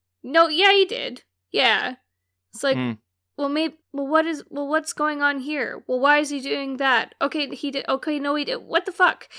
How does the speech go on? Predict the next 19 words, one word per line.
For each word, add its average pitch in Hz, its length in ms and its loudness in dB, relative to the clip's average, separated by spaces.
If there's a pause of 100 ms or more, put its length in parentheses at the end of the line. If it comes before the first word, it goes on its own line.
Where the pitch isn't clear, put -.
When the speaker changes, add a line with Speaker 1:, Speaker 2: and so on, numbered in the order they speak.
(200)
Speaker 1:
You 269 100 -2
know, 269 120 2
like, 277 200 0
there 285 180 4
was 302 140 4
a 302 40 0
lot 294 240 6
of 302 200 0
that 254 340 6
kind 269 200 -6
of 240 80 -4
stuff - 640 -8
where 254 200 4
it 240 60 2
was 240 160 -4
just - 340 -2 (140)
really 269 380 -2
playing 247 600 0
with 233 380 -2